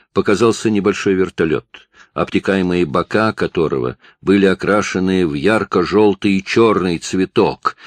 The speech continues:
придавая ему сходство с большим шершнем. Летел он низко, не более чем в шестидесяти футах над землёй, двигаясь вдоль Мейн-стрит по направлению к городской площади, рубя винтом влажный воздух.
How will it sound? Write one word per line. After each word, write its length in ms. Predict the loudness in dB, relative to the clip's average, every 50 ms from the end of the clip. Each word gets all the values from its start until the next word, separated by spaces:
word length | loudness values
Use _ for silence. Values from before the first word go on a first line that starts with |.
| -20 -14 _
придавая 460 | -2 0 0 2 2 2 4 4 4
ему 260 | 4 4 2 2 0 0
сходство 640 | -2 0 2 2 2 2 0 -2 -2 0 2 2
с 100 | 0 0
большим 540 | -2 -2 -2 -2 -2 -2 0 0 0 -2 -4
шершнем. 760 | -8 -6 -2 0 0 0 0 -2 -4 -8 -10 -12 -14 -18 -20 _ _ _ _ _ _ _ _ _ _ _ _ _ _ _ -2
Летел 400 | 0 0 0 2 2 2 4 4
он 260 | 4 4 2 2 4
низко, 460 | 2 2 0 -2 -4 -4 -4 -4 -4 -6 _ _ _
не 120 | -2 0 2
более 280 | 4 4 4 4 4
чем 320 | 0 0 0 0 0 0 -2
в 100 | -4 -6
шестидесяти 680 | -4 -4 -4 -4 -4 -4 -4 -4 -4 -6 -8 -6 -6 -6
футах 440 | -6 -6 -6 -8 -6 -8 -8 -8 -8
над 160 | -8 -8 -8
землёй, 440 | -8 -8 -6 -2 0 0 0 0 -2 -8 -20 _ _
двигаясь 640 | -10 -4 0 0 2 2 4 2 2 2 2 -2 -8
вдоль 340 | -10 -6 -2 -2 0 0 -2
Мейн-стрит 920 | -4 -2 -2 -2 -2 -2 -4 -6 -10 -8 -6 -4 -4 -4 -6 -10 -18 -12
по 120 | _ -6 -6
направлению 680 | -6 -6 -6 -6 -4 -2 -2 -2 -2 -2 -4 -6 -6
к 40 | -6
городской 460 | -8 -6 -6 -8 -8 -6 -4 -4 -4
площади, 640 | -4 -4 -2 -2 -2 -2 -2 -6 -6 -6 -6 -6 -8 _ -20 -20 -14 _
рубя 440 | -4 0 2 2 2 2 2 0 0
винтом 520 | 0 -2 -4 -4 -4 _ -2 -2 -2 -4
влажный 460 | -6 -6 -6 -4 -6 -6 -6 -8 -8
воздух. 480 | -4 -4 -4 -4 -6 -10 -16 -18 -20 _